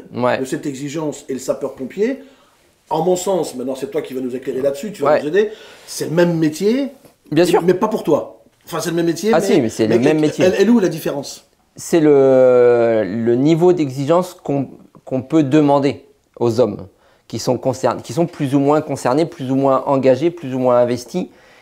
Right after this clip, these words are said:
Speaker 1: et un niveau d'exigence qui va aussi être légitimé quelque part par le statut qu'on va avoir. Tu peux, tu ne peux effectivement pas demander le même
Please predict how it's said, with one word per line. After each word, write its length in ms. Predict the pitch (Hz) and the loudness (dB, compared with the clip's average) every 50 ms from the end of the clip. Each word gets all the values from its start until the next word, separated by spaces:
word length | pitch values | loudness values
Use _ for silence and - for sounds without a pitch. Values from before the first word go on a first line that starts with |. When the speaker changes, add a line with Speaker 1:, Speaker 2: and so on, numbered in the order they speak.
| _ _ _ _ - | _ _ _ _ -4
Speaker 1:
et 300 | - 127 135 139 135 - | 0 2 4 4 4 2
un 120 | 120 123 123 | 2 0 0
niveau 260 | 135 143 139 143 143 | 0 0 2 2 2
d'exigence 560 | 127 135 131 120 120 131 127 151 170 165 - | 2 0 -2 -2 -4 -2 0 0 0 -2 -4
qui 140 | - - 120 | -8 -4 0
va 120 | 120 120 120 | 2 2 2
aussi 320 | 123 120 123 - - 139 | 0 -2 -6 -6 -4 -4
être 380 | 131 131 131 - - 120 110 - | -4 -4 -6 -6 -2 -2 -2 -2
légitimé 760 | 113 117 123 120 110 117 120 - - 127 135 151 180 196 - _ _ - | -2 -4 -4 -6 -6 -8 -12 -10 -6 -4 -2 -2 -4 -6 -10 _ _ -10
quelque 220 | 113 107 - 120 | -10 -8 -8 -10
part 280 | 117 - 151 156 151 - | -4 -2 -2 -2 -2 -2
par 140 | - 113 117 | -2 0 0
le 80 | 117 | 0
statut 500 | 110 - - 123 117 - - 180 165 - - _ _ - | -2 -2 -4 -4 -4 -4 -6 -8 -8 -8 -12 _ _ -8
qu'on 120 | - 123 | -6 -2
va 120 | 117 123 123 | 2 2 2
avoir. 380 | 127 127 127 - - - - _ _ _ _ _ _ _ _ | 2 2 0 -4 -4 -6 -14 _ _ _ _ _ _ _ _
Tu 120 | _ 131 | _ -14
peux, 240 | 113 - 147 147 151 120 131 107 127 - | -6 0 0 0 2 0 -4 -10 -14 -8
tu 120 | - 151 | -4 -2
ne 80 | 151 143 | -2 -2
peux 280 | 147 - 156 147 - | 0 2 2 2 2
effectivement 460 | 135 135 - 139 127 - 131 127 127 | 0 -4 -6 -8 -8 -4 -2 -2 -2
pas 180 | 120 - 143 139 | 0 0 -2 0
demander 420 | 131 135 127 127 127 127 123 127 | 0 0 2 2 2 2 2 2
le 140 | 113 110 107 | 2 2 0
même 460 | 110 113 120 135 135 131 120 107 104 | 0 2 2 4 4 4 2 0 -4